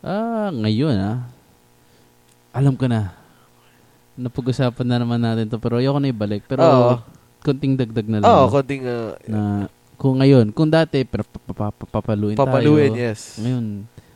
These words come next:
Speaker 1: wala kang iPad.
Speaker 2: <laughs>
Speaker 1: Di ba? Wala kang
Speaker 2: Grounded
Speaker 1: iPad.
Speaker 2: ka. Akin na iPhone mo.
Speaker 1: Akin na.
Speaker 2: Ganun.
Speaker 1: Wala kang P S three.
Speaker 2: <laughs> Totoo. Tatago yung controller,
Speaker 1: Ah,
Speaker 2: di ba?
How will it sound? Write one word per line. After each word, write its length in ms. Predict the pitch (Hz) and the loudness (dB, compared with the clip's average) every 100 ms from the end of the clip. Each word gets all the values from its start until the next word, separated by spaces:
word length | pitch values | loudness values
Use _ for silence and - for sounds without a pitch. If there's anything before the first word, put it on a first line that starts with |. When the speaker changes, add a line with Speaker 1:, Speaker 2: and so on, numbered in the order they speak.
| _ | _
Speaker 1:
wala 200 | 120 156 | -2 0
kang 200 | 156 147 135 | 0 -2 -4
iPad. 340 | 135 - 98 76 _ - _ - | -4 -4 -8 -10 _ -20 _ 0
Speaker 2:
<laughs> 80 | 208 - 679 719 740 1077 719 1077 - - 453 - _ _ _ - - 277 240 | 2 6 6 8 10 10 10 10 8 6 -2 -2 _ _ _ -8 0 0 0
Speaker 1:
Di 120 | - | -2
ba? 140 | 110 117 - - - - - 262 247 - | -2 -2 -6 -18 -20 -20 -12 -4 -2 2
Wala 200 | 254 190 | 4 6
kang 60 | 208 | 6
Speaker 2:
Grounded 300 | 269 - 151 | 8 8 6
Speaker 1:
iPad. 100 | 131 | 8
Speaker 2:
ka. 120 | 247 226 196 _ - | 6 6 2 _ -10
Akin 200 | - 247 | -2 0
na 100 | 262 208 | 2 6
iPhone 400 | 196 - 208 170 | 6 8 8 8
mo. 180 | 160 139 117 | 4 -2 -4
Speaker 1:
Akin 160 | 131 131 | -6 -2
na. 100 | 147 | 0
Speaker 2:
Ganun. 140 | 156 | 2
Speaker 1:
Wala 120 | 170 185 | 2 2
kang 160 | 185 | 0
P 60 | 175 | 2
S 140 | 151 135 | 2 0
three. 260 | - 117 104 - - | -4 -6 -6 -2 -2
Speaker 2:
<laughs> 260 | - 330 - | 2 0 6
Totoo. 260 | 427 226 - - | 6 6 2 2
Tatago 340 | 220 226 202 190 | 0 8 8 8
yung 120 | 190 | 6
controller, 460 | 185 170 175 175 180 | 6 8 10 10 10
Speaker 1:
Ah, 80 | 165 | 8
Speaker 2:
di 60 | |
ba? 140 | 180 | 8